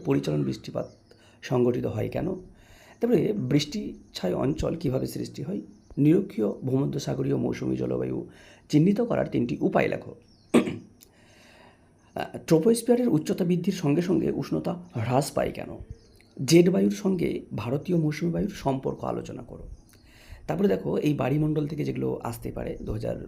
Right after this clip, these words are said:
ছাব্বিশ সালে তোমাদের, আহ, মাধ্যমিক পরীক্ষায়, সেগুলো হচ্ছে গিয়ে শৈবাল সাগর কীভাবে সৃষ্টি হয়, মগ্নচূড়াকে কেন্দ্র করে মৎস্য আরোহণ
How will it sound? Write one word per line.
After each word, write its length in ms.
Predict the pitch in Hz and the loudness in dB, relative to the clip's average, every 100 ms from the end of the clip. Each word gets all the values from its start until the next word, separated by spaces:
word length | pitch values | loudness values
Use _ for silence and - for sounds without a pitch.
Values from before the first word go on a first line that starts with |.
| - | -14
ছাব্বিশ 320 | - 110 - - | -8 -4 -4 -4
সালে 160 | 117 | -6
তোমাদের, 340 | 113 113 117 - | -6 -8 -8 -8
আহ, 640 | - - - - - - 113 | -10 -20 -20 -20 -18 -6 -2
মাধ্যমিক 400 | 113 110 110 104 | -2 0 -2 -2
পরীক্ষায়, 300 | 107 107 - | -6 -8 -8
সেগুলো 220 | - 113 | -6 -6
হচ্ছে 160 | 107 - | -6 -4
গিয়ে 140 | 117 120 | -4 0
শৈবাল 300 | - 170 202 | 2 4 2
সাগর 260 | 202 208 240 | 0 -2 0
কীভাবে 280 | 131 117 113 | 0 0 -2
সৃষ্টি 340 | - - - | -4 -10 -10
হয়, 180 | 107 - - - | -10 -12 -16 -6
মগ্নচূড়াকে 600 | 127 120 120 139 160 160 190 | 2 2 2 0 -2 -2 -4
কেন্দ্র 280 | - 120 - | -4 -2 -4
করে 220 | - - - - - - | -4 -2 -2 -4 -18 -6
মৎস্য 380 | 127 135 147 - 233 | 2 2 2 -2 -2
আরোহণ 360 | 127 123 135 113 | 2 2 2 -4